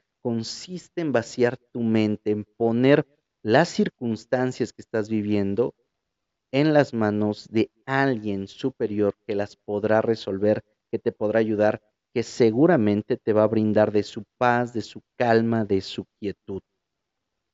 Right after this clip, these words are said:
Tenlo en cuenta. La regla número diez, apóyate en tu socio invisible. ¿Cuál es ese socio, cuál es ese socio invisible?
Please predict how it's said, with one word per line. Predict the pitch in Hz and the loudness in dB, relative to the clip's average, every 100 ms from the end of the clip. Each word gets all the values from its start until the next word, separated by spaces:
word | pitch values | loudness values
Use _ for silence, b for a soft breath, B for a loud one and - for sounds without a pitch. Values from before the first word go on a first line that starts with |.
| _ _ _ _ - | _ _ _ _ -6
Tenlo | 123 117 110 117 - - | -2 -2 -2 -4 -6 -12
en | 107 101 | -14 -14
cuenta. | - 101 95 92 - - _ _ _ _ _ _ _ _ _ _ _ | -8 -6 -6 -8 -14 -20 _ _ _ _ _ _ _ _ _ _ _
La | 117 | 0
regla | 131 180 226 226 | 4 4 6 4
número | 190 196 175 | 6 6 6
diez, | 127 180 - - - _ _ _ _ _ _ | 6 2 -2 -6 -20 _ _ _ _ _ _
apóyate | 127 123 _ 208 226 151 - 120 147 _ _ _ _ | -4 -4 _ 4 6 4 2 -4 -4 _ _ _ _
en | 156 185 | 0 0
tu | 196 160 | 0 -6
socio | 135 - 131 127 - 127 120 - _ | -4 2 2 2 2 2 2 -2 _
invisible. | 135 123 117 110 107 - - 110 104 98 92 87 - _ _ _ _ _ _ _ | -2 0 2 0 -2 -6 -10 -6 -2 -2 -2 -4 -8 _ _ _ _ _ _ _
¿Cuál | 190 214 208 | 0 4 4
es | 208 - | 4 2
ese | 180 | 0
socio, | - - - 170 160 - - _ | -2 -8 -4 -2 -4 -8 -16 _
cuál | 180 214 | -6 -2
es | 233 - | -2 2
ese | 196 196 190 | 0 0 -6
socio | - - 175 180 165 - 165 - | -10 -6 -2 0 -2 -2 -2 -2
invisible? | - 139 127 117 110 - 175 185 135 92 | -8 -4 -4 -4 -8 -8 -6 -2 0 -2